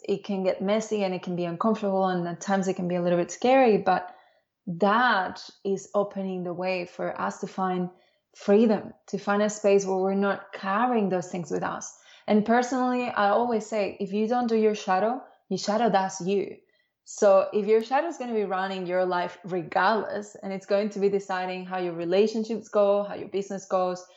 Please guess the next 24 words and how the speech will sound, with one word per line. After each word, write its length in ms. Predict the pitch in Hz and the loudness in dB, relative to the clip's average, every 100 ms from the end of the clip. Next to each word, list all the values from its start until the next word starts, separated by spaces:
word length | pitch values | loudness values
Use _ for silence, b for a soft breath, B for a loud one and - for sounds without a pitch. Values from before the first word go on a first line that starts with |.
| b | b
how 120 | 208 | -2
much 180 | 220 208 | -2 -2
money 240 | 202 196 185 | -4 -4 -4
you 80 | |
can 220 | 180 180 180 | -6 -8 -6
make, 400 | 175 175 170 - B B | -6 -6 -8 -12 B B
what 180 | 220 220 | 2 4
type 160 | 214 | 4
of 80 | 190 | 2
friendships 480 | - 180 180 180 170 | -4 -6 -4 -6 -4
you 80 | 175 | -6
call 220 | 180 175 | -2 -2
in, 340 | 175 175 170 175 B B B | -2 -4 -6 -8 B B B
what 260 | 185 202 | 6 6
type 160 | 226 220 | 6 2
of 140 | 208 | 2
diseases 640 | 202 156 208 240 214 190 - | 2 2 0 0 0 -2 -4
sometimes 680 | 180 180 - 175 175 175 - b b - | -10 -12 -12 -12 -10 -12 -16 b b -8
you 240 | 185 190 | -2 0
manifest 720 | 185 185 190 196 180 180 - | 2 2 2 0 -2 -2 -4
into 180 | 185 180 | -8 -2
your 120 | 185 | -2
physical 460 | 180 185 180 185 175 | 0 -2 -2 -2 -2
vessel, 540 | 180 180 185 180 185 | -2 -2 -2 -4 -6